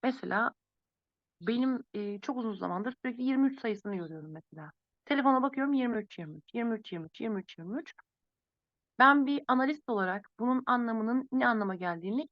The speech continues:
biliyorum. Ama ben buna takıntılı olarak yaşarsam olmaz. Olmaması gerekiyor. Dolayısıyla lütfen burada anlattığım şeyi hayatınızın içerisine yoğun bir şekilde absorbe edip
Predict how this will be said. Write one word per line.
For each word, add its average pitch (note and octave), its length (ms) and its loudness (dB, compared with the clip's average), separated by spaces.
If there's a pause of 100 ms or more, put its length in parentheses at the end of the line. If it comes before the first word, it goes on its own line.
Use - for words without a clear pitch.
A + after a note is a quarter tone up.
(140)
biliyorum. G3 500 -2 (500)
Ama G#3+ 200 2
ben A#3 160 6
buna B3 160 2
takıntılı B3 440 -2
olarak A#3 380 2
yaşarsam F3 560 -6 (400)
olmaz. F#3+ 380 -2 (640)
Olmaması G#3 580 0
gerekiyor. - 420 -20 (560)
Dolayısıyla C4+ 760 0
lütfen G#3+ 520 -6 (120)
burada B3 220 2
anlattığım G#3 540 -2
şeyi E3+ 260 -10 (100)
hayatınızın A3 640 2
içerisine G3 720 -8
yoğun G#3 360 0
bir B3 100 -2
şekilde G3 400 -8
absorbe F3 520 -8
edip - 160 -18